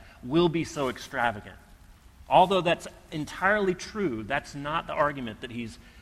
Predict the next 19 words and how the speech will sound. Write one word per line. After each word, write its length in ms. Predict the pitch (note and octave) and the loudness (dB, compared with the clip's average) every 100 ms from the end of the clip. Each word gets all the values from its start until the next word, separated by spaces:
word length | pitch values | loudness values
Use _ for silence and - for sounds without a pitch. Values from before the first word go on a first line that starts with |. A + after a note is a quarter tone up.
| - | -14
making 420 | A#2+ B2 A#2+ G#2+ | -4 -4 -4 -12
here. 320 | G#2 F#2+ F#2 - - - - - - - - - - - - - | -12 -14 -14 -18 -20 -20 -20 -20 -20 -20 -20 -20 -20 -20 -18 -6
What 140 | D3+ | -6
he's 200 | F3+ G#3 | -6 -8
saying 440 | - F#3+ F#3 C3 | -10 -10 -8 -8
is 300 | A#2+ C3 - - - - - - | -8 -10 -10 -18 -20 -20 -20 -10
to 120 | C#3+ G2+ A2 - - - - | -8 -8 -16 -20 -20 -20 -10
begin 460 | D3+ A#2+ D#3 F#3 G3 | -8 -6 -6 -4 -6
to 120 | C#3+ | -8
treasure 640 | - - - F3 F3 D#3+ | -10 -14 -6 -4 -4 -4
life 480 | C3 B2+ C#3+ D3 C3 | -4 -2 -2 -4 -6
now 800 | B2 A#2 A#2+ D3+ A3 D3+ F2+ G2+ - - - - | -8 -6 -4 -4 -6 -6 -6 -8 -14 -20 -20 -10
in 120 | D3 | -6
a 60 | C#3 | -4
way 320 | C#3 F#3+ G#3+ | 2 2 2
that 120 | E3+ | 0
is 140 | D#3 | -6
consistent 800 | - C3+ - - A#3 - E3+ - | -8 -10 -8 -8 -8 -6 -8 -10
with 300 | C3+ D3 C#3 | -4 -4 -4